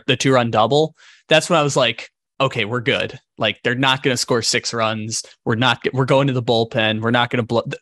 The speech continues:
after Soto drove that one in, that's when, like, all the relief washed over, where I was like, "Oh, we're gonna play the Dodgers.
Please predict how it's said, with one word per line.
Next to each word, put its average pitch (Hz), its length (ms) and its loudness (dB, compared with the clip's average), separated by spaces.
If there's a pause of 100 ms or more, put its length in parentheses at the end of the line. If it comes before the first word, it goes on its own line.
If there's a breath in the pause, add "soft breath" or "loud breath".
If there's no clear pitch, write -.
(140)
after 170 400 2
Soto 151 480 2
drove 127 300 2
that 123 200 2
one 113 140 -2
in, 107 100 -2
that's 110 300 -2
when, 113 160 0
like, 107 300 -2
all 117 200 0
the 120 80 -2
relief 107 460 -6
washed 110 340 0
over, 107 260 0
where 110 120 2
I 107 40 4
was 113 120 0
like, 110 340 0 (640 loud breath)
"Oh, 214 160 6
we're 151 120 4
gonna 202 200 4
play 160 180 4
the 147 120 2
Dodgers. 151 720 -2